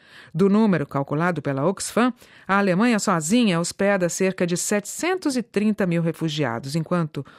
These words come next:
os outros, um milhão e quatrocentos mil, estão nos outros cinco países.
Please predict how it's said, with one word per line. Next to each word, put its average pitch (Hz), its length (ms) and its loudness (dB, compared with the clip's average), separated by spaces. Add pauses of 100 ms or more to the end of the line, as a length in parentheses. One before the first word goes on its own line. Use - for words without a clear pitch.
(200)
os 143 160 -4
outros, 185 460 2 (300)
um 190 120 4
milhão 190 480 4
e 180 40 -4
quatrocentos 151 840 -2
mil, 214 280 4 (340)
estão 214 440 2
nos 214 160 2
outros 202 280 -2
cinco 147 300 -4
países. - 600 -4